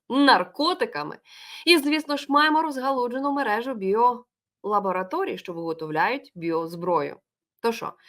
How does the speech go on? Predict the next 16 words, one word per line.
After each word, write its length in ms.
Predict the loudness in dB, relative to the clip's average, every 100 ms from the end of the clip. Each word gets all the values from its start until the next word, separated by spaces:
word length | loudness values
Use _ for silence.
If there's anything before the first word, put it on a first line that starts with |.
| 2
ви 80 | 4
теж 200 | 4 2
себе 240 | 0 2 2
тепер 260 | 0 -2
питаєте, 520 | 0 4 4 2 -2 -6 -20 _ -2
і 80 |
де 180 | 2 2
ви 300 | 2 2 2
були 400 | 2 2 2 2
всі 300 | 0 -4 -8
ці 160 | -6 -4
вісім 340 | -4 -4 -2
років? 480 | 2 4 2 -2 -8 _ _
І 80 | -12
чому 320 | -8 -6 -4
ми 320 | -2 0 0